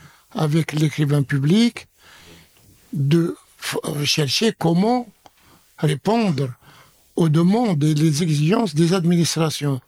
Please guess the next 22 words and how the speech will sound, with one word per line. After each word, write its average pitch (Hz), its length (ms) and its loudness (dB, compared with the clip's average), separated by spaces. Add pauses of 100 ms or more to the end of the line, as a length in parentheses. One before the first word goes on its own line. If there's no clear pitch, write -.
(180)
On 151 240 0
ne 147 80 2
peut, 147 300 -4 (680)
on 143 220 -2
peut 151 220 0
plus 160 260 0
se - 140 -8
déplacer, 147 800 0
on, 156 480 0 (640)
c'est 165 260 0
rare 170 320 0
où 151 240 2
ils 139 380 0
acceptent 143 460 -4
les 139 140 -2
gens. 131 200 -4 (1900)
Donc, 190 400 0
jusqu'à 190 440 -2
maintenant, 214 600 0
jusqu'à 180 360 -2
cette - 260 -2
année, 208 380 0